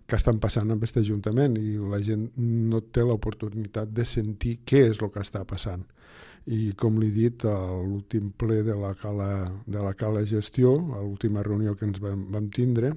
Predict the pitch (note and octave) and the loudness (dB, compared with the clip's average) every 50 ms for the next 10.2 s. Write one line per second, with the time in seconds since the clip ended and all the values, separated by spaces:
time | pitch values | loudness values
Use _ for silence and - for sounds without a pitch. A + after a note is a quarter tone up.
0 | - - - - - - - - - _ _ - - - G2 G#2 A2 G#2 A2 G#2 | -6 -12 -20 -20 -20 -20 -20 -20 -20 _ _ -12 -6 -4 -2 -2 -2 -2 -2 -2
1 | G#2+ G#2+ G#2 - A#2 G#2 - G#2 G2+ G2+ G2+ G2+ G2+ G2+ G2+ G2 G2 F#2+ - - | -2 -2 0 -2 -4 -4 -2 -2 -2 -2 0 0 0 0 0 -2 -2 -4 -4 -4
2 | G2 G2 G2+ G2+ G#2 G#2+ A2 G#2 G#2+ G#2 - - A2 G#2 G#2 G#2 G#2 G#2 A2 G#2+ | -4 -2 -2 -2 -2 -2 -2 -2 -2 -2 0 -2 0 0 -2 -2 -2 -2 -2 -2
3 | G#2 G#2+ G#2 G2+ F#2+ F#2 F2+ F2 F2 - - - - - - - - - - - | -2 -2 -2 -2 -2 -4 -4 -6 -8 -10 -12 -18 -20 -20 -20 -20 -20 -20 -20 -20
4 | - - - _ _ _ _ _ _ _ _ _ _ _ _ _ - - - - | -20 -20 -20 _ _ _ _ _ _ _ _ _ _ _ _ _ -20 -20 -20 -20
5 | - - - _ - G#2+ G#2+ G2 - C3 B2+ B2+ C3+ D#3 D#3 C3 A#2+ G#2+ F#2+ - | -20 -20 -14 _ -6 -6 -2 4 6 6 8 8 6 4 4 2 0 -2 -2 -4
6 | G2 G2 - C3 C3+ C#3 D#3+ E3 - - - - - - - _ _ _ _ _ | -8 0 2 4 4 4 2 0 -4 -10 -14 -16 -20 -20 -20 _ _ _ _ _
7 | _ _ _ _ _ _ _ _ _ _ - - - A#2 C3+ C#3+ A#2+ A#2+ A#2 G#2 | _ _ _ _ _ _ _ _ _ _ -14 -10 -10 -8 -4 0 2 4 4 4
8 | G2+ G#2 - - A2 G#2+ G2+ G2 F#2+ F2 F2+ - A2 - - C#3+ C#3+ C#3+ C#3+ D3 | 2 0 0 0 0 0 0 -2 -4 -4 -4 -2 -2 2 4 4 4 6 4 4
9 | D3+ D3+ C3+ A#2 A2 A2+ G#2 - A#2+ A2+ A2 G#2 - - A#2 G#2 - A2 G#2 A2 | 2 2 2 2 2 0 2 2 2 2 2 0 0 -2 -2 -2 0 0 0 4
10 | A2 C3 B2+ | 4 4 4